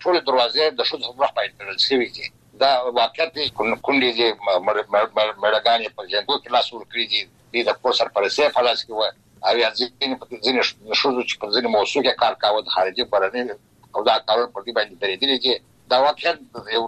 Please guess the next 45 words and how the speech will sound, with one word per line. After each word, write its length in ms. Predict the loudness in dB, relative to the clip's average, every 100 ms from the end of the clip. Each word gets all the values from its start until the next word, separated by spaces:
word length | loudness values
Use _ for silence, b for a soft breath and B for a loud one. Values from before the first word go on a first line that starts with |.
| -4 -6 -2
یو، 100 | 0 0
یو، 120 | 0 0
یو 100 | 0
دردونکې 560 | 0 2 0 0 -4 -4 -4 -4
پېښې 280 | 0 0 -2 -4
دي، 60 |
یو 120 | -2 -2 -4
دردونکې 320 | -4 -4 0
خبرونه 320 | 0 2 2 0
دي. 100 | -2 -6 _ b -4 0
او 140 | 0
د 80 | 0 0
دې 100 | 2
د 20 | 2
حل 180 | 0 -2
لپاره 240 | -2 -2 0
باید 140 | -2 -4 _
په 60 | -2
ګډه 200 | 0 -2 -4 0
کار 120 | 2
وکړل 300 | 0 -6 -8
شي. 220 | -8 -8 -10 _ _ -8
حکومت 420 | -6 -6 -4 -2
په 60 | 0
دې 120 | -2 -2
ته 60 | -4
متوجه 440 | -2 -4 -2 0
شي 180 | 0 -2 -4
چې 60 | 0 0
دغسې، 300 | 0 -2 -6
اه، 280 | -8 -8 -2
بندیزونه 460 | -2 -2 0 0 2
چې 100 | 2
هغه 240 | 2 2 -2
زموږ 160 | -2 -2
د 60 | 0
خلکو 240 | 0 -2 -6 b b _
په 60 | -2 2
ژوند 200 | 2 2
باندې 200 | 0 0 -4 -8 -20 -4
ډېر 120 | -2 0
بد 100 | -2 0
تاثیر 260 | 0 0 -2
کوي، 200 | -6 -6
خلک 260 | -2 0 0